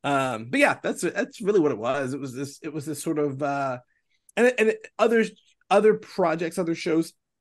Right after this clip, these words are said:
excuse me, have done that as well. Like, have sort of,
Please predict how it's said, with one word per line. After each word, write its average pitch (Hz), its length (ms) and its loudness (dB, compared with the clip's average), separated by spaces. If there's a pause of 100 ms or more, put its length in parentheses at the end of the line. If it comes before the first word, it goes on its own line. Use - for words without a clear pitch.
(540)
excuse 160 280 -6
me, 117 140 -6 (140)
have 135 200 -4
done 151 200 0
that 143 180 -4
as 123 180 -8
well. 123 340 -2
Like, 127 120 -4
have 127 220 -8
sort 131 260 -4
of, 120 140 -10